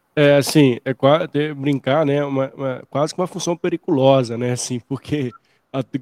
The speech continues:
com, abrindo aspas aqui, né, porque, de fato, vocês têm que ter um cuidado, negócio, pontos-chave que você trouxe,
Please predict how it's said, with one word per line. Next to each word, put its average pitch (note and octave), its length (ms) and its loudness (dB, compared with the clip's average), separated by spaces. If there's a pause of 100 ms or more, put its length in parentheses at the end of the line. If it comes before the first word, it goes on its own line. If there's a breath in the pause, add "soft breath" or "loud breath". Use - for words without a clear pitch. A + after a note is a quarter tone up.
(260)
com, C#3 280 -4
abrindo C#3 360 0
aspas B2+ 500 -4
aqui, B2 300 -8
né, B2 200 -6
porque, C3+ 240 -8
de C3+ 140 -10
fato, D#3+ 460 -4 (800)
vocês - 140 -18
têm C3+ 120 -12
que B2+ 80 -14
ter D3 60 -6
um C#3+ 40 -8
cuidado, C#3 440 -4
negócio, C3 580 -6
pontos-chave B2 580 -10
que - 140 -20
você B2 240 -12
trouxe, C#3+ 440 -10